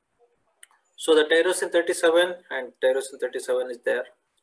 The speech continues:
tyrosine two fifty-one and then tyrosine two forty-one, two fifty-one, yes.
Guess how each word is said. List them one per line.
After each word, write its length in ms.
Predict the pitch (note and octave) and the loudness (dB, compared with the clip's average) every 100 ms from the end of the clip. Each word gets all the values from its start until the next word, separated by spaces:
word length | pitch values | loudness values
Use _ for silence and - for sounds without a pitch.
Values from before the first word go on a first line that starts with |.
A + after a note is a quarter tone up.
| _ - | _ -6
tyrosine 460 | B2 B2+ - A#2 | -4 -4 -8 -10
two 120 | D3+ D3 | -8 -6
fifty-one 480 | C3+ - B2+ C3 C3 | -6 -4 -4 -4 -6
and 220 | A2+ A2 | -10 -8
then 140 | A#2 | -8
tyrosine 420 | A2+ A#2+ B2+ B2 A2+ | 0 0 0 -6 -8
two 100 | A#2+ | -6
forty-one, 480 | - A2 - A2+ - - | -2 -2 -2 -2 -2 -4
two 120 | A#2+ | -8
fifty-one, 400 | - - A2 G#2+ G#2+ - | -8 -8 -4 -4 -6 -6
yes. 340 | A2+ - - | -6 -6 -14